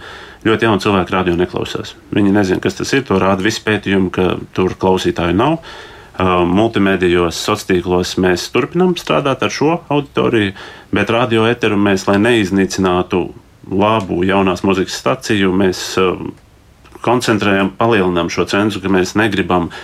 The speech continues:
teikt četrdesmit gadniekam: "Ej prom!" Ja tev patīk jauna mūzika, ja tev patīk vēl joprojām klausīties, kas ir jauns, tad, uh, te ir īstā vieta. Un, uh, protams, ka būs cilvēki, kas arī, nu, cienījamā divdesmit septiņu gadu vecumā pateiks, ka jaunais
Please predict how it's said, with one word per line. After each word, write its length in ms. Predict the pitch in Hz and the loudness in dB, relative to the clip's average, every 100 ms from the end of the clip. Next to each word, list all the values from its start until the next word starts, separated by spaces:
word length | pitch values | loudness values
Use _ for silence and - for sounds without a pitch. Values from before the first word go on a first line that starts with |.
| - | -8
teikt 240 | - 90 82 | -2 -2 0
četrdesmit 480 | 92 92 90 - 92 | -2 0 -2 0 0
gadniekam: 260 | 90 90 92 | 0 0 0
"Ej 140 | 87 | 2
prom!" 280 | 139 139 - - - - | 0 0 -2 -8 -20 -4
Ja 100 | 92 | -2
tev 160 | 92 98 | 0 -2
patīk 300 | 101 98 92 | -2 -2 0
jauna 380 | 101 98 98 92 - 101 | 2 2 2 0 -4 -2
mūzika, 420 | 107 113 127 101 | 0 0 0 -2
ja 20 | |
tev 140 | 92 | -2
patīk 320 | 92 101 95 98 | -2 -2 -2 0
vēl 160 | 98 | 0
joprojām 440 | 95 107 101 95 98 | 2 0 2 0 2
klausīties, 520 | 98 101 92 92 90 | 0 0 -2 -2 -2
kas 160 | 92 - | -2 0
ir 100 | 95 | 2
jauns, 420 | 131 135 90 - - - - - - | 2 2 0 -4 -12 -18 -20 -10 -4
tad, 220 | 92 104 | -4 0
uh, 200 | 95 92 | 0 0
te 180 | - 92 | 0 0
ir 60 | |
īstā 260 | 92 - 87 | 0 0 0
vieta. 280 | 87 90 - - - - - - - | 0 -2 -10 -20 -20 -20 -20 -20 -4
Un, 280 | 92 95 101 | 0 2 2
uh, 120 | 101 | 0
protams, 400 | - 123 151 131 | 0 0 0 -2
ka 120 | - | -2
būs 200 | 98 110 | 0 0
cilvēki, 380 | - 107 98 95 | 2 0 0 0
kas 180 | 95 - - | -4 -6 -4
arī, 280 | 95 92 90 - - - - - - | 0 2 0 -6 -18 -18 -20 -18 -2
nu, 300 | 87 90 85 - - - - | 2 2 0 -6 -20 -20 -12
cienījamā 460 | - 98 95 92 95 | -2 2 2 2 2
divdesmit 360 | 104 95 - - | 2 0 -4 -4
septiņu 260 | 110 107 | 0 0
gadu 160 | 98 98 | 2 0
vecumā 340 | 98 98 90 | 0 0 0
pateiks, 260 | - 95 92 | 0 -2 0
ka 100 | 98 | 2
jaunais 280 | 92 92 | 2 2